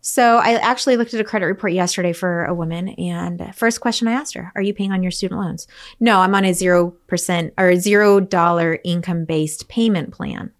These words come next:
Let me explain to you what that is.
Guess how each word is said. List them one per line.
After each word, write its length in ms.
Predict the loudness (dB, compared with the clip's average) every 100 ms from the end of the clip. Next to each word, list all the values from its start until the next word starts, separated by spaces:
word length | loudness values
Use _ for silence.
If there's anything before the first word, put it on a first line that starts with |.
| _ _ _ _ _
Let 200 | 0 2
me 80 | 2
explain 480 | 0 -2 2 2 2
to 160 | 0
you 60 | -2
what 120 | 0
that 180 | -2 -4
is. 360 | -6 -8 -8